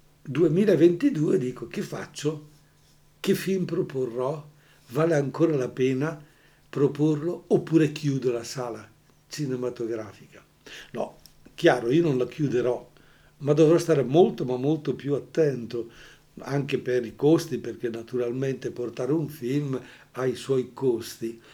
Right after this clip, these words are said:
e bisogna coprirsi almeno le spese. È chiaro che col film che ho fatto in questo fine settimana non le ho assolutamente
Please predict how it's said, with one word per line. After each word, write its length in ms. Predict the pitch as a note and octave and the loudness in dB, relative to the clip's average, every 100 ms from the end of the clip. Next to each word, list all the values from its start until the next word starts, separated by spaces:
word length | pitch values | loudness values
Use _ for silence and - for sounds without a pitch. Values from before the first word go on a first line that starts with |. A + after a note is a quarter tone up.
| - | -12
e 100 | D3+ | -4
bisogna 460 | C#3+ B2+ C3 C#3+ C#3+ | 0 2 2 0 -4
coprirsi 640 | - C#3 - C3+ D3+ D3 | -4 -4 -2 0 0 0
almeno 880 | B2+ B2 A#2+ C#3 E3 F#3 F3+ A#2+ G2 | 0 0 -2 4 6 8 6 0 -6
le 220 | - A#2 | -8 -8
spese. 520 | B2 - A#2 A2 G2 - - _ | -8 -8 -8 -8 -10 -18 -20 _
È 140 | C#3+ | -8
chiaro 360 | - C3+ D3+ A#2 | 0 4 4 2
che 140 | A#2 | -4
col 200 | A#2 A#2 | -4 -6
film 240 | - C3+ | -4 -4
che 120 | A2+ B2+ | 0 -2
ho 60 | |
fatto 480 | A#2 B2 B2 - A#2 - - | 0 -4 -4 -4 -6 -6 -14
in 140 | C3 B2 | -10 -4
questo 320 | B2+ - B2 | -4 -2 -4
fine 240 | - B2 | -2 -6
settimana 720 | A#2+ B2 - E3 A#2+ F#2+ A2+ B2+ | -4 -6 -4 -6 -6 -8 -8 -8
non 340 | A#2+ B2 A#2+ | -6 -6 -4
le 160 | A2+ B2 | -2 -2
ho 220 | A#2+ - _ _ | -2 -6 _ _
assolutamente 1400 | B2+ C3 - - B2+ A#2 A#2+ C#3 C3 A2+ G2+ G2+ B2 | -4 -4 -8 -8 -4 -4 -6 -8 -6 -6 -10 -8 -8